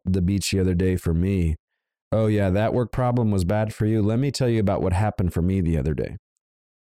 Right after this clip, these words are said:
Well, I'm not necessarily listening to understand you. I'm listening until you say something interesting to me, and then boom, I have my own story, and I want to talk about it and share it, and I'm really excited about it, but I don't really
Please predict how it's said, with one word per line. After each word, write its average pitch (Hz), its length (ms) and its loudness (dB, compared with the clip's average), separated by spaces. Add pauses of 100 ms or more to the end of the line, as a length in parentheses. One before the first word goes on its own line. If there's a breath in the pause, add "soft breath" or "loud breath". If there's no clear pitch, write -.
(360)
Well, 123 340 0
I'm 143 140 0
not 160 200 -4
necessarily 120 560 0
listening 107 440 0
to 90 120 -4
understand 92 520 0
you. 165 100 0
I'm 113 140 0
listening 110 420 0
until 101 260 0
you 101 140 0
say 104 220 0
something 98 340 0
interesting 101 460 0
to 98 100 0
me, 98 160 2
and 104 140 0
then 92 180 2
boom, 135 320 0
I 107 80 0
have 120 240 0
my 113 160 0
own 113 140 2
story, 135 420 0
and 107 80 2
I 110 40 2
want 113 180 2
to - 40 -6
talk 131 200 -2
about 104 220 2
it 104 100 2
and 107 100 2
share 165 220 0
it, - 20 0
and 131 80 0
I'm 117 160 0
really 151 180 0
excited 160 440 0
about 110 240 2
it, - 140 -6
but 143 280 0 (560)
I - 20 2
don't 165 120 2
really 87 260 0